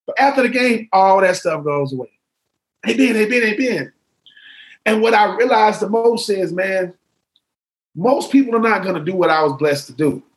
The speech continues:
People paying tickets, man, buying concessions, man, paying for parking, buying merch.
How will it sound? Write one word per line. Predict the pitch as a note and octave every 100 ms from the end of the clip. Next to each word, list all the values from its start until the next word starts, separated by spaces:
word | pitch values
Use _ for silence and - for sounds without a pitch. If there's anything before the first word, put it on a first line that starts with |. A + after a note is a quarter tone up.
| _
People | B3 A3+
paying | D#3+ E3+ C#3
tickets, | - G#3+ C#3
man, | C#3 D#3+ C#3
buying | F3 F#3 C#3
concessions, | C#3+ - F#3+ D3+ C#3
man, | D3+ C#3+
paying | G#3 G3 C3+
for | C3
parking, | G3+ F#3+ D3 -
buying | F3 F#3+ C#3 B2+
merch. | G#3+ E3 C#3 -